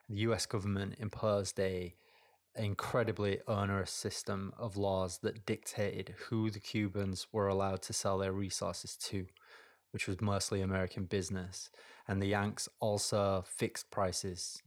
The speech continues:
to ensure a steady supply of cheap sugar and tobacco while forcing Cuba to buy goods from America. And Cuba was absolutely pillaged, and parts of its territory were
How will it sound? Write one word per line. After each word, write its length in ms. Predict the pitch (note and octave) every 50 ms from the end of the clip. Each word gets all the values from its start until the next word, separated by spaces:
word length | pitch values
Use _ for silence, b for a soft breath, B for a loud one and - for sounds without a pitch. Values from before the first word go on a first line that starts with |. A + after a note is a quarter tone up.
| -
to 340 | - - - G2 F#2+ F#2+ F#2+ -
ensure 480 | - G#2 F#2+ - - - G#2 G2 F#2+ F#2
a 40 | F2+
steady 360 | - - - G#2 G2+ G2+ F#2+
supply 560 | - - - - - - G2+ F#2+ F2+ F#2 F#2 F#2 - _ - _ _ _ _ _ _ _
of 400 | - G2+ F#2+ F#2 F#2 - - - - -
cheap 320 | - - G#2+ G2+ F#2 - _
sugar 540 | - - - A2 G2+ F2+ G2+ G2 F#2+ - -
and 120 | - G2+ F#2+
tobacco 640 | - - - G#2 G2 - - - F#2+ F2 G2+ G#2+ - B B B B B B B B B B B
while 280 | A2 G2+ F#2+ F2+ F#2
forcing 540 | F2+ - - - A2 G#2 G2 - - G#2 G2
Cuba 640 | - - - A2 G#2 G2+ F#2 F#2 F2+ D#2+ G2+ G2 - -
to 140 | - - G2
buy 280 | F2+ - F#2 F2+ F#2 F#2+
goods 560 | F2+ - G2+ F#2+ F#2 F2 - - - - - - _
from 260 | - - - G2 F#2
America. 500 | F#2 F#2+ F#2+ F#2 F#2 F2+ - - G2+ F#2+ - B B B B B B B B B B
And 100 | - G#2+
Cuba 600 | - - - B2+ A#2 A2+ G2+ G#2 G2 F#2 F2 - - _ _ _ _ _ _ _ -
was 180 | A#2+ A2 - -
absolutely 680 | - G#2 G2 - - - - G#2 F#2+ G#2 G#2 - G2+ F#2 -
pillaged, 640 | - - - G2 F#2 F#2 F#2 - - - - - _ _ _
and 200 | - G2 F#2 F#2
parts 380 | F2+ - - G#2 G2+ F#2+ - -
of 80 | G2+ F#2+
its 140 | - -
territory 800 | - - G2 F#2+ F#2+ F#2 - - G2 F#2+ F#2+ F#2+ F#2 F2+ F2 F2+ - -
were 240 | - B2 A2+ G2+ -